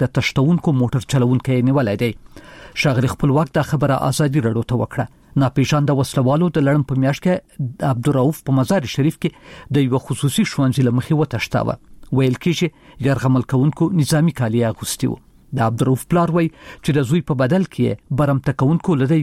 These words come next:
یو نیم میلیون ډالر غوښتي دي. مخکې د بلخ ولایت سلګونو اوسیدونکو، چې ډیری یې ترکمنان وو، د دې هلک د تښتول کېدو په اعتراض کې د والي د دفتر مخې ته لاریونونه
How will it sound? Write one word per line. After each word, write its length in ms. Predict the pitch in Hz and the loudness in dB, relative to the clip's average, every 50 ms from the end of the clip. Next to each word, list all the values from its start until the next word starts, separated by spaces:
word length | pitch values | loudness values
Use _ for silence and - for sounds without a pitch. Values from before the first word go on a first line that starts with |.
| 139 | 2
یو 80 | 139 139 170 | 2 4 4
نیم 180 | 190 165 131 127 | 4 4 2 2
میلیون 240 | 131 131 127 123 104 131 | 2 2 2 0 0 0
ډالر 260 | 139 156 160 123 107 92 | 2 2 2 0 -2 -2
غوښتي 260 | 110 104 - - - 120 - | -4 -6 -4 -4 -4 -2 -2
دي. 60 | 117 - - _ _ - - - | -4 -6 -8 _ _ -20 -4 -2
مخکې 240 | 131 131 - - - 120 120 | 0 0 0 -2 -2 -2 0
د 100 | 117 135 | 0 0
بلخ 220 | 131 - - - | 0 -2 -2 0
ولایت 220 | 127 135 147 147 - - - - - - - - - - - - - - - _ _ - 185 - - | 0 2 0 0 -4 -12 -20 -20 -20 -20 -20 -20 -20 -14 -12 -12 -12 -12 -18 _ _ -8 -6 -2 0
سلګونو 420 | 175 143 131 127 190 196 185 135 123 | 0 0 2 2 2 2 2 2 0
اوسیدونکو، 560 | - - 143 127 110 143 165 151 - 190 170 | 0 0 -2 0 2 2 0 0 0 -2 -2
چې 120 | - - 143 113 | 0 -2 0 0
ډیری 200 | 135 127 143 143 131 | 2 2 2 2 2
یې 180 | 117 117 - - 135 | 0 0 0 -2 -4
ترکمنان 440 | - - - 127 113 127 147 165 175 | -2 0 0 2 2 4 4 4 2
وو، 140 | 190 185 | 2 -2
د 340 | - - - - - - 135 143 123 | -4 -12 -20 -18 -6 -2 -2 0 0
دې 80 | 151 147 127 135 | 0 0 2 2
هلک 200 | 135 131 - - | 0 -2 -2 -2
د 160 | 135 - - | -4 -2 -2
تښتول 400 | 139 - - - 143 123 123 117 - - | -2 -2 -2 0 0 0 0 0 0 0
کېدو 280 | 135 120 160 180 - | 0 2 2 0 0
په 160 | - 170 160 | 0 0 -2
اعتراض 300 | 151 - 151 160 160 151 - | 0 0 0 0 0 0 -2
کې 100 | - 151 117 139 | -2 -2 0 0
د 100 | 127 123 | 0 2
والي 220 | 123 135 151 135 131 | 2 2 2 2 0
د 120 | 120 - | 0 0
دفتر 280 | 127 - - - 139 107 | 0 -2 0 -2 -2 0
مخې 220 | 113 156 - - - 165 | 0 -2 -2 -2 -2 0
ته 120 | 147 131 131 | 2 2 2
لاریونونه 460 | 127 113 113 120 117 123 147 160 175 | 2 2 2 0 0 2 2 2 0